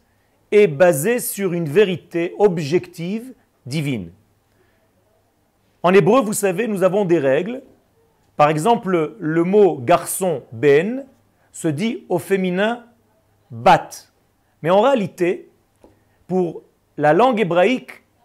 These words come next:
le noun devait être avant le taf de bat,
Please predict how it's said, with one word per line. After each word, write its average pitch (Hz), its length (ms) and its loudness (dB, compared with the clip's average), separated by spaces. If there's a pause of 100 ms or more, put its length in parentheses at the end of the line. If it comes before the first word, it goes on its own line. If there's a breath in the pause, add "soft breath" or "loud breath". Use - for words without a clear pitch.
(440)
le 180 320 2
noun 202 540 -2
devait 165 460 2
être - 440 -2 (320)
avant 202 560 2 (160)
le 160 180 -2
taf 156 500 2
de 117 180 -4
bat, 120 360 -2